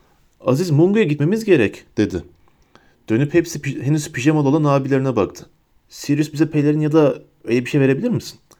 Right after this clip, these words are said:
"Durun bakalım, öyle çabucak A-, Aziz Mungo'ya gidemezsiniz," dedi Sirius. Fred yüzünde keçi gibi inatçı bir ifadeyle, "Canımız istiyorsa tabii ki gideriz Aziz Mungo'ya,"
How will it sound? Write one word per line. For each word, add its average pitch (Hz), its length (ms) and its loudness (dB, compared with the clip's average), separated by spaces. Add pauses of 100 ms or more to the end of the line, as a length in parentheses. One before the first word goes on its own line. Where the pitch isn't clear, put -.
(640)
"Durun 160 220 2
bakalım, 139 300 0
öyle 113 140 2
çabucak 127 340 -4
A-, 117 200 0
Aziz 120 200 -4
Mungo'ya 135 260 -2
gidemezsiniz," 135 680 -4 (220)
dedi 90 160 -4
Sirius. 87 460 -6 (880)
Fred 156 300 2
yüzünde 156 420 0
keçi 151 260 -6
gibi 151 180 -2
inatçı 147 320 -2
bir 160 80 -4
ifadeyle, 160 520 -2 (460)
"Canımız 151 280 2
istiyorsa 170 300 -4
tabii 185 200 2
ki 151 100 -2
gideriz 175 240 4
Aziz 120 200 2
Mungo'ya," 98 460 0